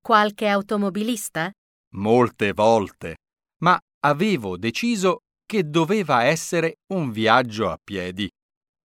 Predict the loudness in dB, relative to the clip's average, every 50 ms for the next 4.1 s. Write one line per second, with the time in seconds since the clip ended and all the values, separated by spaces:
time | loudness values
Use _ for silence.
0 | _ _ 0 0 2 2 2 0 0 2 2 2 2 0 -2 -2 0 0 0 0
1 | -2 -4 -4 -6 -6 -8 -8 -6 -4 -4 -4 -4 -4 -4 -2 -2 0 0 -2 -2
2 | -4 -4 -2 -2 -2 -2 -2 -4 -6 -8 -10 -12 -12 -14 -14 -14 -16 _ _ _
3 | _ _ _ _ _ _ _ _ -8 -4 -2 0 2 2 0 0 -2 -4 -4 -4
4 | -4